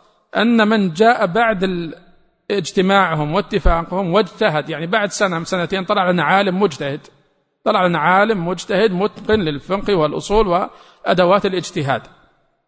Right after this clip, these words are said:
فخالف في هذه المسألة، إذن هو نقض ماذا؟ نقض إيش؟ إجماعهم. هذول من؟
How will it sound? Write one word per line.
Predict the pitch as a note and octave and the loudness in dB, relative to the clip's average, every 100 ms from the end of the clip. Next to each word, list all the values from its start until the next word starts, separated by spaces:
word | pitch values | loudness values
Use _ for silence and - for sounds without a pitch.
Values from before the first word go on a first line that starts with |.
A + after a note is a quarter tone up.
| _ | _
فخالف | - - G#3 B3+ C#4+ C4 | -2 2 4 4 4 0
في | B3 A#3+ | -2 0
هذه | G#3+ G3+ | 0 0
المسألة، | G3 G3+ G#3+ A#3 | -2 -2 -2 -2
إذن | G#3+ A3 F3 | 2 2 4
هو | G#3 | 4
نقض | F#3+ G#3+ G3 F3+ | 2 0 -2 0
ماذا؟ | F3 E3+ F#3 - - _ _ _ _ _ | 0 0 -4 -8 -20 _ _ _ _ _
نقض | - - G#3+ | -2 0 0
إيش؟ | G#3+ D#3 - - _ _ _ _ _ _ - | 0 -2 -8 -18 _ _ _ _ _ _ 0
إجماعهم. | F#3+ E3 G3+ G#3 D#3+ C#3 C3+ | 0 4 4 4 0 -4 -6
هذول | F#3 G#3+ A3 | -2 -2 0
من؟ | G#3+ | -2